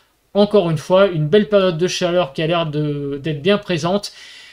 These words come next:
avec des, des scénarios qui ont beaucoup de dispersion, mais c'est chose intéressante, regardez, il y en a beaucoup, beaucoup, beaucoup qui sont entre trente et quarante degrés.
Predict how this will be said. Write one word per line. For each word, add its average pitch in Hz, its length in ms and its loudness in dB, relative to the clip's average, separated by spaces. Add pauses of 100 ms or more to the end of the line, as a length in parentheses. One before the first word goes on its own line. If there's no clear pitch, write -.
(260)
avec 208 360 4
des, 170 580 6
des 151 120 -4
scénarios 220 720 2
qui 175 160 -2
ont 170 80 2
beaucoup 196 400 0
de 185 60 -2
dispersion, 208 680 -2
mais 180 300 0
c'est - 260 -6
chose 233 300 -2
intéressante, 190 760 0
regardez, 196 800 0 (760)
il 165 80 -2
y 175 60 4
en 190 80 4
a 185 100 6
beaucoup, 254 480 4
beaucoup, 226 400 2
beaucoup 202 400 2
qui 214 160 -8
sont 208 380 0
entre 190 560 2 (420)
trente - 600 -4 (180)
et 175 200 0
quarante 240 880 0
degrés. 170 600 0